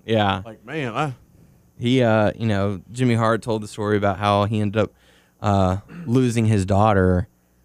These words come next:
Speaker 1: Um, I forgot. h-, did he say how she
Speaker 2: I don't
Speaker 1: passed,
Speaker 2: think,
Speaker 1: or
Speaker 2: I don't know if
Speaker 1: maybe
Speaker 2: he,
Speaker 1: it was, like,
Speaker 2: yeah.
Speaker 1: a vehicle accident or
Speaker 2: Yeah.
Speaker 1: something like that? And he had a son, Jimmy Hart Junior,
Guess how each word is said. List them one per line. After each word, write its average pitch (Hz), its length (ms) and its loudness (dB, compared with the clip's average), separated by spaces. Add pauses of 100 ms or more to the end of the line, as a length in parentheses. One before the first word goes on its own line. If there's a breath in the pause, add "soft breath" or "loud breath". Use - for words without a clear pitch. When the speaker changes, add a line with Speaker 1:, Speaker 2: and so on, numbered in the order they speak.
(160)
Speaker 1:
Um, 92 600 0 (280)
I 110 60 -8
forgot. 120 320 -4 (140)
h-, 110 140 -16 (340)
did 120 120 -4
he 123 100 0
say 127 200 2
how 135 140 2
she 135 140 -6
Speaker 2:
I - 20 -2
don't - 60 -6
Speaker 1:
passed, 147 480 -4
Speaker 2:
think, 90 100 -4
Speaker 1:
or 85 320 -4
Speaker 2:
I 120 60 -18
don't 131 100 -10
know 123 40 -8
if 107 60 -8
Speaker 1:
maybe 110 140 2
Speaker 2:
he, 107 40 2
Speaker 1:
it 98 40 2
was, 98 100 0
like, 98 160 0
Speaker 2:
yeah. 107 140 -6
Speaker 1:
a 104 40 -14
vehicle 101 400 -2
accident 92 500 -4
or 92 60 -6
Speaker 2:
Yeah. 92 60 -10
Speaker 1:
something 90 160 -12
like 92 140 -8
that? 92 220 -2
And 98 160 -6 (340 soft breath)
he 113 80 -4
had 101 140 -2
a 101 60 -6
son, 107 720 2
Jimmy 107 260 2
Hart 101 360 0
Junior, 104 580 -4